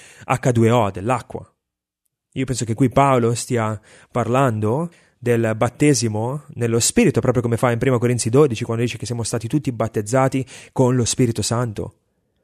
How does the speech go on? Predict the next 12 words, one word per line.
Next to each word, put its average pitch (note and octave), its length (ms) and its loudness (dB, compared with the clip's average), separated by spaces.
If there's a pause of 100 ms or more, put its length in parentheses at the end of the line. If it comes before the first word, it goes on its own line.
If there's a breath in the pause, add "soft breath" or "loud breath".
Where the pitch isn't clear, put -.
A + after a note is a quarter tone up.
(520)
E G2+ 80 -8
non A#2 120 -2
sta C#3+ 100 4
parlando A#2+ 380 2
di G#2 380 -2
acqua C3 440 2
in A2 80 -4
quel G#2+ 180 -2
caso, A2+ 340 2
sta C3 180 0
parlando C3 420 0
di A#2 260 0